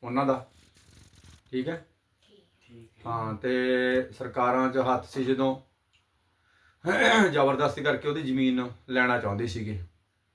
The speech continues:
Speaker 1: ਉਹ ਬੰਦਾ ਕਹਿੰਦਾ ਵੀ ਇਹਨਾਂ ਨੂੰ ਜ਼ਮੀਨ ਨਹੀਂ ਦੇਣੀ ਹੈਗੀ, ਤੇ ਮੈਂ ਸੱਚੇ ਪਾਤਸ਼ਾਹ ਮਹਾਰਾਜ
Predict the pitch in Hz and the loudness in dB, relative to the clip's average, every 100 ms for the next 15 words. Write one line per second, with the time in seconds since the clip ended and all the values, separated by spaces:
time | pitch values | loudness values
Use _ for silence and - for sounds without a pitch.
0 | _ - 135 151 151 151 175 180 147 170 | _ -4 -2 0 0 2 4 4 2 0
1 | 185 151 151 143 135 117 123 123 139 160 | 0 -2 -2 0 0 -2 -2 -2 -2 -4
2 | - - _ - _ _ _ - - 135 | -8 -12 _ -20 _ _ _ -12 0 4
3 | 135 131 127 127 127 127 139 135 131 131 | 4 4 2 0 0 -2 -2 0 2 2
4 | 127 131 127 123 127 127 123 | 2 0 0 0 0 0 -4